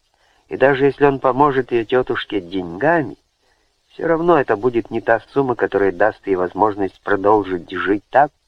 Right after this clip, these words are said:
как она привыкла. «Нам все-таки лучше уехать в Англию», мягко сказала она. «Барон с тем же успехом может приехать и туда.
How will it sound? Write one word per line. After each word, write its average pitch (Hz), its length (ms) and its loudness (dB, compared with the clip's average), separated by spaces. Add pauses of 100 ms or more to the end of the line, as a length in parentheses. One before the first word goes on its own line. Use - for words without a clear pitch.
(100)
как 101 180 -14
она 101 160 -4
привыкла. 67 520 -14 (2500)
«Нам 95 320 -2
все-таки - 720 -4
лучше 110 440 0
уехать 87 480 -6
в 92 40 -6
Англию», 87 520 -4 (280)
мягко 90 340 -6
сказала 85 500 -2
она. 80 200 -8 (560)
«Барон 135 400 0
с - 120 -18
тем 139 180 2
же 120 80 -2
успехом 107 520 0
может 101 260 -2
приехать 92 480 -2
и 82 60 -12
туда. 76 360 -12